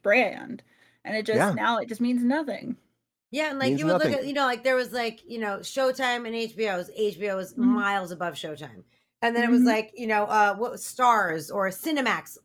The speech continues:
Speaker 3: H B O miles above all. Like, it was always the top notch. You know what I
Speaker 1: Mm-hmm.
Speaker 3: mean? And, like, now it's a fucking shit show.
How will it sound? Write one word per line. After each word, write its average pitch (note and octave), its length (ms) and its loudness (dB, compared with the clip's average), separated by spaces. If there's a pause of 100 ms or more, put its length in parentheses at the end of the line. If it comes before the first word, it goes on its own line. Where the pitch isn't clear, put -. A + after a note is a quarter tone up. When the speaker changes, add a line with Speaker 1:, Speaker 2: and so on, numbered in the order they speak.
Speaker 3:
H C4+ 260 -4
B C4+ 120 -2
O A#3+ 80 0
miles C4+ 680 0
above F#3+ 300 -4
all. A#3+ 220 0
Like, A3 200 -8
it A#3+ 120 -4
was A#3+ 180 -8
always C#4+ 460 -2
the B3+ 100 -2
top A#3+ 500 -4 (400)
notch. - 640 -6
You G#3+ 140 -8
know A3 60 0
what G#3+ 60 0
I - 20 -2
Speaker 1:
Mm-hmm. G#3+ 100 0
Speaker 3:
mean? B3+ 320 0 (480)
And, A#3 160 -2
like, A3+ 180 -2
now A3+ 280 0
it's A#3+ 120 -8
a A#3 60 -10
fucking B3 320 -8
shit D4 240 -10
show. - 160 -12